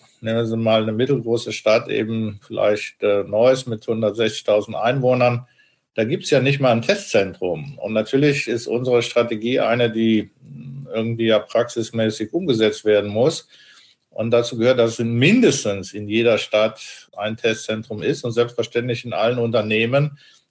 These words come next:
und auch in allen Schulen. Ja, also da muss natürlich die Politik, äh, schon auch wirklich energisch rangehen. Auf der anderen Seite muss man noch mal ganz klar sagen, das haben Sie ja völlig zu Recht gesagt, ne?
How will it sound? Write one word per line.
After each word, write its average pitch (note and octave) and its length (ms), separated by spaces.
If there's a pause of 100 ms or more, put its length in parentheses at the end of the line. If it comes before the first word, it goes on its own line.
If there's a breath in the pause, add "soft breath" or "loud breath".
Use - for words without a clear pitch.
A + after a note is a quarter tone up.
und A2+ 140
auch A2+ 160
in A#2 100
allen B2+ 280
Schulen. C#3 640
Ja, G#2+ 300
also A2+ 420 (460 soft breath)
da G#2 120
muss C3 220
natürlich B2 540
die D3 80
Politik, C3+ 560 (200)
äh, B2+ 320
schon B2+ 320
auch B2 180
wirklich B2 300
energisch B2 500
rangehen. B2+ 720 (460 soft breath)
Auf A2+ 140
der A#2 120
anderen C3 220
Seite B2+ 300
muss B2 180
man A#2+ 140
noch A#2+ 60
mal A#2 100
ganz A#2 240
klar A2+ 180
sagen, A2+ 300
das A#2 160
haben A#2 120
Sie A#2 80
ja A2+ 200
völlig A2+ 400
zu - 140
Recht G#2+ 240
gesagt, B2 540
ne? A2+ 260